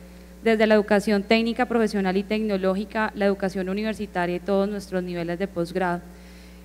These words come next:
Queríamos poner esta diapositiva como antesala para que tengamos todos el marco de qué se está trabajando en políticas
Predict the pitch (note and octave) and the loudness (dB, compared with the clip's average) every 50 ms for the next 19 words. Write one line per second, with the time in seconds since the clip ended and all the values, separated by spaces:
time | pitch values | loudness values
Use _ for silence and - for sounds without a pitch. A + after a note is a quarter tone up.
0 | - - - - A3+ A#3 A#3 B3+ C#4 - - C#4+ C4+ A#3+ A3+ G#3 - - - - | -20 -12 -8 -4 -2 0 0 0 0 0 0 0 0 2 0 0 -2 -6 -8 -4
1 | A3+ B3 A#3+ A#3 - - - - C4 B3+ B3 B3 B3+ B3 A#3 A3+ B3+ A#3 - G#3+ | -2 -2 -2 -4 -6 -8 -4 -2 0 2 2 2 2 0 2 2 0 0 0 0
2 | G#3+ - G#3+ - A3 G#3 G3 G3 G3 A#3 B3 A#3+ A#3+ A#3 A#3 - G3 F#3 - G#3 | -2 -2 -2 -2 2 2 2 2 2 0 0 0 2 0 0 0 -2 0 2 4
3 | G3 F#3+ F#3+ G3 F#3+ F#3+ - - - G#3 G#3 G#3 - - A3 G3+ F#3 - - - | 4 4 4 4 2 0 -2 -4 -4 -4 -4 -6 -6 -4 -2 -2 -4 -4 -8 -6
4 | - A3 A3 G#3 G3+ G3+ G#3 A3 G#3 - - B3 A#3+ A#3+ A#3+ G#3+ B3+ B3 A#3 A#3 | -6 -4 -2 -2 -2 -2 -2 -4 -4 -2 0 2 2 2 2 0 -2 -2 0 0
5 | A3 G3 F#3 - G#3 A3 A3 G#3+ G#3 F#3+ F#3 F#3 - - G#3+ G#3 - A3 A#3 A3+ | -2 -2 0 0 0 0 0 2 0 -2 -2 -4 -6 -4 -4 -2 2 4 4 4
6 | G3+ F#3 G#3 F#3 F3+ F3 F3+ G3 - - - A3 G#3 - G#3+ G#3+ G3 F#3 - - | 4 2 0 -2 0 2 2 2 2 2 -2 -2 0 2 0 0 0 -2 -6 -8
7 | - - G#3+ G#3 G3+ | -6 -4 -2 -2 -4